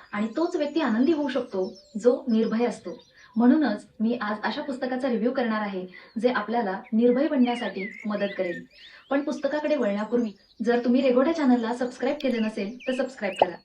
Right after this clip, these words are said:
आजचं पुस्तक आहे भयातून निर्भयाकडे. पुस्तकाचे प्रकाशक आहेत डिम्पल पब्लिकेशन आणि लेखिका आहेत डॉक्टर सुनीता चव्हाण. लेखिका सुनीता चव्हाण या डॉक्टर असून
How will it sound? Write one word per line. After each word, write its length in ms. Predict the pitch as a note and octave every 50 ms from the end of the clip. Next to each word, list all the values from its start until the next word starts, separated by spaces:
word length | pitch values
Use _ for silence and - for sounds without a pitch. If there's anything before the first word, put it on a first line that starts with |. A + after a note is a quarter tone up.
| _ _ _ _ - - - A#3+
आजचं 260 | A#3 G#3+ - - D#4+
पुस्तक 280 | D#4 D4+ B3+ - - C4+ B3
आहे 400 | A3+ G#3 G#3+ A3 A#3+ - A#3 G#3
भयातून 440 | A#3 A#3 C4 C#4+ C#4 - A3+ A3+ B3+ -
निर्भयाकडे. 540 | A#3 A3 G#3+ G3+ A3 G#3+ G3+ G3 - F#3 F#3 - - - - - - -
पुस्तकाचे 420 | A#3 A3+ - A#3+ A#3+ A#3 A#3+ B3+
प्रकाशक 440 | - A3 G#3 G#3 A3 - - C#4+ C4
आहेत 200 | A#3+ A3 A3+ A#3 - - A3
डिम्पल 360 | G3+ A#3+ A#3+ A#3+ B3 B3+ B3
पब्लिकेशन 560 | - A3 G3 G3+ G3 G3 F#3+ F#3 - F#3 F3 F#3 - - - - - - -
आणि 180 | G3+ A3 G#3+ G#3
लेखिका 360 | G#3 G3+ - C4 B3+ D4 C4+
आहेत 200 | A#3 G#3 G3 G3 - - _
डॉक्टर 340 | A3 A#3+ A#3+ A#3+ - C#4+ C#4
सुनीता 460 | C#4 - B3 A#3 A#3 A#3 - G3 A#3 B3+ - -
चव्हाण. 300 | A3 G3+ F#3 F#3 F#3 - - -
लेखिका 480 | A#3+ B3 B3+ D#4 E4 - B3 G#3 G#3 A3 - -
सुनीता 420 | - - B3 A#3+ B3+ B3+ D4 D4+
चव्हाण 400 | D4+ - A#3+ A3 A3+ G#3+ F#3 F#3 - - _ _ _ _ _
या 220 | G#3+ A#3 A3 G#3+ G3+
डॉक्टर 320 | G#3 A3+ G#3+ A3 - D4 C#4+
असून 320 | B3+ C4 B3 G#3 G3+ G#3